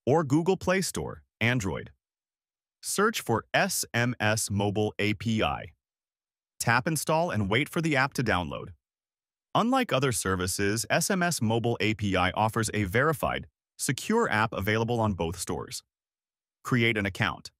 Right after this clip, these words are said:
Open the app after installation. Enter your email and other required details. Tap Register to create your account. Please note that, as shown in the video,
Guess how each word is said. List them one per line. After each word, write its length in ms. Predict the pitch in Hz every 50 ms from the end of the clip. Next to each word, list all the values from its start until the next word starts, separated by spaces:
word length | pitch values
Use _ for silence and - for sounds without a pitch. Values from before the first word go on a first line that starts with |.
| _ _ _ _ _ _ _ _ _ -
Open 300 | 127 175 - 220 220 208
the 140 | 196 -
app 240 | - 110 110 113 113 -
after 240 | - 104 - - 107
installation. 720 | - 107 110 - - - 101 90 87 98 104 - - - - - _ _ _ _ _ _ _ _ _ _ _ _ _
Enter 240 | - 107 120 - 123
your 200 | 110 92 101 101 -
email 420 | 135 147 156 156 156 156 160 151 - -
and 120 | 202 - -
other 220 | 117 117 135 139
required 520 | 123 120 113 - - 110 110 117 120 120 104
details. 580 | 92 82 80 - - 65 58 58 - - - - _ _ _ _ _ _ _ _ _ _ _ _ _ _ _ -
Tap 260 | - - 175 196 - -
Register 460 | 113 104 104 107 110 - - 110 107
to 140 | 98 - -
create 360 | - - 104 92 87 87 -
your 140 | - 87 82
account. 440 | 92 - - 87 62 53 - - - _ _ _ _ _ _ _ _ _ _ _ _ _ _ _ _ _ _ _ _ _ _ _ _ -
Please 320 | - 202 233 247 233 180
note 280 | 170 156 151 156 147 -
that, 260 | 104 95 92 95 90 _ _ -
as 180 | 110 139 175 170
shown 280 | - - 175 170 175
in 80 | 165 156
the 80 | 143
video, 480 | 120 110 117 104 95 71 57 - - 104